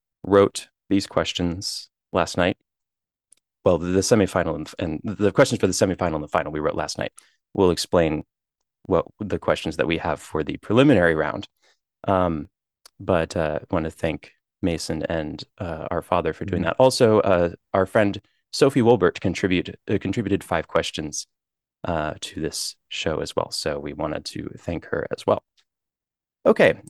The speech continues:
Speaker 1: um, so let's, uh, let's get right to it. So how this is gonna work is we've divided our sixteen contestants into four groups, group A, B, C, and D. And four people are gonna come up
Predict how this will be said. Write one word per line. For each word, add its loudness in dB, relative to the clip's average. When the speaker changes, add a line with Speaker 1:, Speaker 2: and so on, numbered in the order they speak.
Speaker 1:
um, 6
so 6
let's, 0
uh, 6
let's 4
get 2
right 2
to 2
it. 2
So 6
how 4
this -2
is 0
gonna 4
work 0
is 2
we've 0
divided 4
our 6
sixteen 0
contestants -2
into -2
four 2
groups, 0
group 0
A, 4
B, 0
C, -2
and 0
D. 0
And 2
four 4
people 2
are 4
gonna 0
come -2
up -2